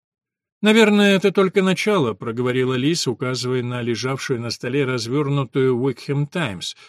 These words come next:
выходит раз в неделю по пятницам. На малопримечательном месте виднелся заголовок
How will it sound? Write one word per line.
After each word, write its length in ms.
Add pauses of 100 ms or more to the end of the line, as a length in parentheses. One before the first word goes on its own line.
(160)
выходит 400
раз 220
в 20
неделю 340
по 100
пятницам. 560 (600)
На 120
малопримечательном 1000
месте 580
виднелся 480
заголовок 640